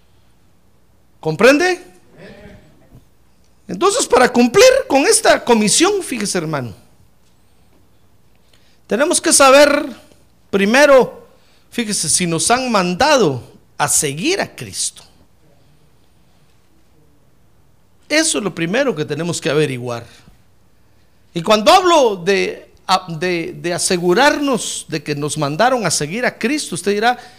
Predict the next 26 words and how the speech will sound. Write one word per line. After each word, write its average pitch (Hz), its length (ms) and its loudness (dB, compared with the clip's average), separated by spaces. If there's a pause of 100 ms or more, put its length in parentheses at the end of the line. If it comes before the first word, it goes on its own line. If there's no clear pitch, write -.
(140)
"Pastor, 320 380 -4
pero 185 140 -4
el 147 40 -6
Señor 233 260 -2
Jesucristo 233 460 -6
está 226 160 -8
a 220 40 -2
la 208 100 -2
diestra 202 360 -6
del 143 160 -6
Padre", 269 300 -4
cierto, 277 380 -8
pero 175 200 -4 (600)
recuérdese 202 420 -2
que 175 100 -2
la 151 80 -2
iglesia 196 420 0
hoy 190 180 2
es 311 120 -2
el 254 100 -8
cuerpo 165 300 -2
de 123 120 -4
Cristo, 226 340 -6
hermano. 123 260 -12 (2000)
Entonces, - 340 -4
cuando, 170 420 0